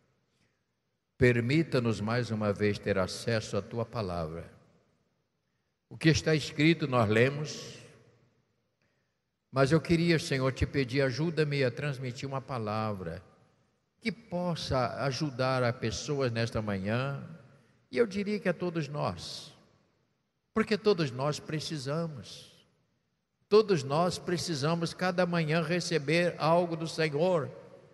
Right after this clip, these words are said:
porque nós somos pessoas, às vezes, muito instáveis. Ajuda-nos, portanto, e ajuda-me a ser claro com esta palavra nesta manhã, para abençoar o teu rebanho.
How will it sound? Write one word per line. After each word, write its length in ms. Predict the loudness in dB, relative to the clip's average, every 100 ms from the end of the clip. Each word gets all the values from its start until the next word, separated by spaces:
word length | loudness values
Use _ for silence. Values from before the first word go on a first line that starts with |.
| _ _ _ _
porque 280 | -6 2 2
nós 260 | 4 0 0
somos 300 | -4 -6 -4
pessoas, 580 | -4 -4 -4 -4 -2
às 160 | -2 -2
vezes, 160 | -2 -4
muito 420 | -6 -8 -10 -12 -14 -14
instáveis. 1200 | -6 -4 -4 -4 -2 0 0 -2 -4 -6 -8 -10 -16 _ _ _ 0
Ajuda-nos, 880 | 0 2 0 -2 -2 -4 -4 -10 -8
portanto, 580 | -4 -2 0 -2 -2
e 80 | -2
ajuda-me 720 | -2 0 -4 -2 -4 -4 -6 -12 -20 _ _ _ _ _ _ _ _
a 100 | 2
ser 360 | 2 2 0 0
claro 400 | 2 2 2 0
com 120 | 0
esta 280 | 0 0 -2
palavra 480 | 0 2 2 2
nesta 320 | 0 -2 -4 -6
manhã, 580 | -6 -4 -4 -4 -6 -12 -18 _ _ _ _ _ _ _ _ _ _ _ _ _ -4
para 200 | 0 0
abençoar 720 | 0 0 0 -2 0 2 0
o 80 | 0
teu 200 | 0 2
rebanho. 640 | 2 2 0 0 -4